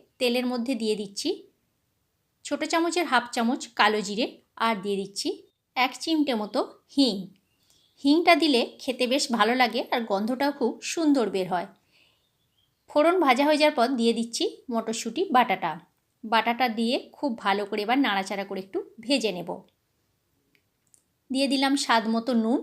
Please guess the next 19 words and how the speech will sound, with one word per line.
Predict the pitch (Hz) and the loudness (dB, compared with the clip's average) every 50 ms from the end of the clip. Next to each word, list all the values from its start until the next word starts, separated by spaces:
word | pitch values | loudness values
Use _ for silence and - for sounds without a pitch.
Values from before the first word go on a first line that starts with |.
| - - _ | -4 -8 _
আর | - 285 330 | -2 -2 -2
সামান্য | - - - 262 233 226 220 220 220 208 | 0 -2 -2 0 0 0 0 -2 -2 -4
পরিমাণ | 220 214 202 202 202 196 | -4 -4 -4 -4 -4 -4
একটু | 196 196 196 - 359 - - - _ | -6 -8 -6 -6 -8 -8 -8 -12 _
চিনি। | - - - 247 202 175 180 180 - _ _ _ - - | -6 -4 -2 -2 -2 -4 -6 -10 -14 _ _ _ -12 -6
তোমরা | - 277 262 269 277 | -4 -2 0 0 0
চাইলে | 277 277 262 220 220 214 220 | 0 2 2 2 2 2 0
এখানে | 202 - 226 226 285 - - - _ _ _ _ _ - | -2 -2 -2 -2 -2 -2 -4 -10 _ _ _ _ _ -8
চিনিটা | 262 240 226 220 240 277 320 | -4 -2 -2 0 0 -2 -2
স্কিপ | - - - 269 - - | -2 -4 -4 -4 -4 -4
করতেও | - 220 214 - 269 311 370 | -6 -6 -4 -2 -2 -2 2
পারো, | 339 233 185 180 190 175 - - | 2 2 2 0 -4 -10 -12 -8
আমি | 220 226 233 240 240 | -4 -2 -2 0 -2
এখানে | 233 233 254 247 254 | -2 -2 -2 -2 -2
দিয়েছি | 214 220 220 214 220 - 359 | -2 -2 -2 -2 -2 -4 -6
স্বাদটা | 359 - - 208 190 190 - 262 311 - - - | -4 0 0 0 0 0 0 -2 -2 -2 -4 -6
ব্যালেন্স | 233 226 269 262 247 233 214 233 - | -2 2 2 2 2 0 -2 -4 -4
হওয়ার | 208 180 175 | -4 -6 -4
জন্য। | 170 185 180 175 185 | -6 -8 -10 -10 -12